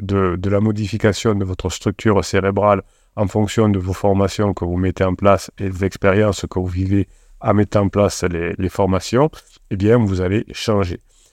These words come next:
Le cerveau est doté d'une capacité plastique synaptique qui consiste à renforcer ou affaiblir les connexions entre les neurones en fonction de l'activité. Chaque fois que vous allez passer un bon moment avec votre conjoint,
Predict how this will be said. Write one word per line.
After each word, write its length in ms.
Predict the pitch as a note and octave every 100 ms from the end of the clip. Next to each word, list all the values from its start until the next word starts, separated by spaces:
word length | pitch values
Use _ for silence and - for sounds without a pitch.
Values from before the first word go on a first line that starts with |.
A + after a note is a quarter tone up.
| _
Le 140 | A#2 A#2+
cerveau 440 | C#3 B2 A#2 C3
est 40 |
doté 320 | A2 G#2+ - G#2
d'une 180 | G2
capacité 600 | G2+ F#2+ - F#2+ - G2+
plastique 520 | F#2+ F#2+ - G2+ F#2 F2+
synaptique 640 | - F#2 F2+ - D3 -
qui 140 | G2+ G2
consiste 420 | G#2 F#2+ A2 -
à 60 |
renforcer 540 | F#2 F#2+ - F#2 - G2+
ou 100 | F#2+
affaiblir 400 | - G2 F#2+ F#2+
les 120 | F#2
connexions 460 | - F#2 F2+ - F#2+
entre 200 | E2+ F#2
les 100 | F2+
neurones 360 | F2 F2+ B2+
en 80 | A2
fonction 340 | - F#2 - F#2+
de 120 | F2+
l'activité. 600 | F2 - F2 E2+ A2 D3 _ _ _ -
Chaque 220 | A2 -
fois 160 | A#2+
que 100 | G#2
vous 140 | G2 F#2+
allez 120 | F2+
passer 300 | F2 F#2 -
un 60 | F#2+
bon 180 | G2
moment 420 | G2+ G2+ G2 G#2 F#2
avec 240 | F2 F#2+
votre 240 | F2+ -
conjoint, 480 | F2 F2+ E2 F#2+ B2+